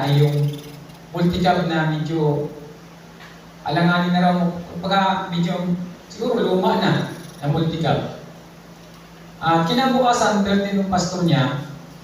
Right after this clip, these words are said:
yung kinuha nila sa sasakyan na Fortuner ngayon, iniregalo niya sa pastor niya. At ang sasakyan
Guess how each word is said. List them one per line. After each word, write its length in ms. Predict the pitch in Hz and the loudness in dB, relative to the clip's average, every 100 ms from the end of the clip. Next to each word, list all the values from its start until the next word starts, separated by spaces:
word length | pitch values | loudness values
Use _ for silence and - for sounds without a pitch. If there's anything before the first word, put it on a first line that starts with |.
| - - - - - - - | -20 -20 -20 -20 -20 -20 -4
yung 160 | 220 214 | 0 0
kinuha 320 | 247 247 240 | 0 2 2
nila 160 | 233 233 | 2 0
sa 80 | 214 | -2
sasakyan 320 | 208 214 202 180 | -2 -2 -2 -2
na 40 | |
Fortuner 560 | 170 170 175 175 165 151 | 0 -2 2 2 2 2
ngayon, 320 | 139 135 - - - - - - - 151 | 2 0 -4 -8 -12 -16 -20 -20 -16 -8
iniregalo 640 | 165 156 147 143 139 - | -2 -2 2 2 0 -2
niya 80 | - | -8
sa 160 | - | -10
pastor 400 | - - 110 101 | -10 -10 -8 -6
niya. 160 | 98 98 - - - - - - - - - - - - - - - - - - - 156 147 - | -6 -6 -10 -20 -20 -20 -20 -20 -20 -20 -20 -20 -20 -20 -20 -20 -20 -20 -20 -20 -20 -20 -18 -10
At 400 | - - 208 202 - - - - | 0 0 0 -2 -8 -16 -18 -8
ang 80 | 226 | -4
sasakyan 400 | 233 233 220 214 | -2 -2 0 -2